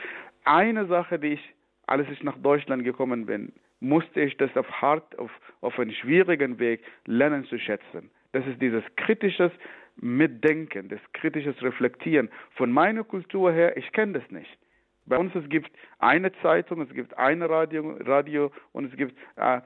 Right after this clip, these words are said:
äh, eine Religion und es gibt eine Kultur und was weiß ich. Aber hier, wir leben von dieser Vielfältigkeit. Es ist, das ist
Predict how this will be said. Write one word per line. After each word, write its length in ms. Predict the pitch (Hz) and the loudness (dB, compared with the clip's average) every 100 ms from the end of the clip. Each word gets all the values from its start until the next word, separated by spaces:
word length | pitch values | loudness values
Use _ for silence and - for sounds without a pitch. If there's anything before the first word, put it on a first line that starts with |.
| _ - | _ -2
äh, 640 | 127 127 - 120 - - | 0 0 -4 -6 -4 -2
eine 300 | - 143 160 | 2 2 2
Religion 480 | 151 139 131 143 143 | 0 0 -2 -2 -2
und 140 | 131 123 | -4 -8
es 40 | |
gibt 180 | 131 120 | -8 0
eine 260 | 131 135 | 0 0
Kultur 480 | 127 120 - 135 123 | -6 -8 -6 -2 0
und 160 | 120 113 | 0 -4
was 100 | 110 - | -8 -6
weiß 220 | 95 92 | -8 -8
ich. 100 | - - - - | -16 -18 -12 0
Aber 180 | 131 131 | 2 2
hier, 500 | 135 220 226 214 - | 2 4 6 6 4
wir 240 | 131 135 | 2 2
leben 420 | 139 160 180 151 127 | 6 6 6 4 -4
von 140 | - 120 | -4 -4
dieser 240 | 120 117 | -4 -4
Vielfältigkeit. 1000 | 113 120 120 - 52 - - - - - - - - | -4 -4 -2 0 0 -2 -12 -8 -6 -6 -6 -6 2
Es 180 | - 190 | 4 4
ist, 120 | 202 - - _ | 0 -6 -20 _
das 180 | 170 | -2
ist 120 | 170 | -2